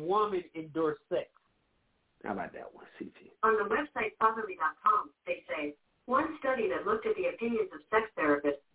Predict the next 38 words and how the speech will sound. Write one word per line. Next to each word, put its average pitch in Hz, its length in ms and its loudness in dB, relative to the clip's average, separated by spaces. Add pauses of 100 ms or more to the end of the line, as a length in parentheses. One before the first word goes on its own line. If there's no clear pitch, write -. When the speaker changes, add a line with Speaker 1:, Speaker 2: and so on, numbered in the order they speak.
(180)
Speaker 2:
specifically 294 580 4
regarding 190 460 6
how 156 200 4
long 226 280 4
vaginal 208 380 -2 (100)
intercourse 151 540 -2
should - 160 -16
last - 320 4
before 180 280 0
ejaculation, - 720 -4 (280)
concluded 254 460 4
that - 180 4
one 285 200 6
to 294 100 0
two 214 180 2
minutes 220 360 4
was - 100 -16 (140)
too 262 100 -4 (100)
short, 214 360 2
three 254 180 0
to 254 120 -6
seven 180 280 0
minutes - 320 -2
was 151 140 0 (120)
adequate, 220 520 4 (240)
seven 294 260 6
to 240 80 2
thirteen 196 420 0
minutes 175 340 2
was 156 120 -8 (100)
desirable, 147 580 0 (240)
and 190 100 4
anything 262 420 4
from 156 200 -4
ten 233 200 0
to 196 80 0
thirty 190 260 2
minutes - 260 -2